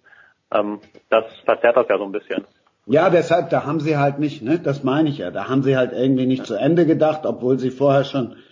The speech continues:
Speaker 2: Mauscheln klingt immer, obwohl sie vorher schon so versucht haben, das hier und sich nur alles hinzubiegen, damit nur ja, so die ganz Großen überbleiben.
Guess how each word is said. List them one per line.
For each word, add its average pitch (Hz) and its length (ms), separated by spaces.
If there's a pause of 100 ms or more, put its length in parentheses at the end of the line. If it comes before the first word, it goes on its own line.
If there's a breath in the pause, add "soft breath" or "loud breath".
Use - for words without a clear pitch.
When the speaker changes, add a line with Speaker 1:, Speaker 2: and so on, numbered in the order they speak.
(840 loud breath)
Speaker 2:
Mauscheln 92 680
klingt 113 220
immer, 113 180
obwohl 110 240
sie 123 120
vorher 135 320
schon 135 180
so 117 100
versucht 135 540
haben, 127 200
das 123 200
hier 151 320
und 131 180
sich 131 160
nur 120 220
alles 143 280
hinzubiegen, 135 680
damit 127 380
nur 123 120
ja, 127 400
so 131 140
die 123 120
ganz 156 360
Großen 147 420
überbleiben. 139 800